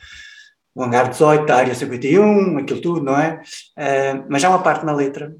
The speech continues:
muito engraçada, que é, eh, que o gajo diz assim, "The military intelligence, military intelligence,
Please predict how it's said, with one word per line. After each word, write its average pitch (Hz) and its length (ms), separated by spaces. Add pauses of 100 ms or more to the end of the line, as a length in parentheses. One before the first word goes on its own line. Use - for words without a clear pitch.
(180)
muito 160 240
engraçada, 123 480 (680)
que - 120
é, 131 300
eh, - 260
que - 80
o 135 40
gajo 135 180
diz 135 140
assim, - 260 (180)
"The 135 80
military 151 560
intelligence, 135 760 (120)
military 202 600
intelligence, 185 840